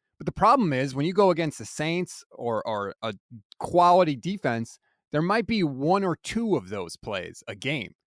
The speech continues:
and you have to hit them if you're gonna score. And so I do worry about them, and I do think it's fair to say that this offense has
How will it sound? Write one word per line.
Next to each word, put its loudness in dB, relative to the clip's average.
and -2
you 0
have -4
to -2
hit -10
them -16
if -6
you're -4
gonna -4
score. -2
And -6
so 2
I 2
do -4
worry -2
about -4
them, -6
and -4
I 2
do -4
think -4
it's -4
fair -2
to -2
say -2
that 4
this -2
offense 0
has -4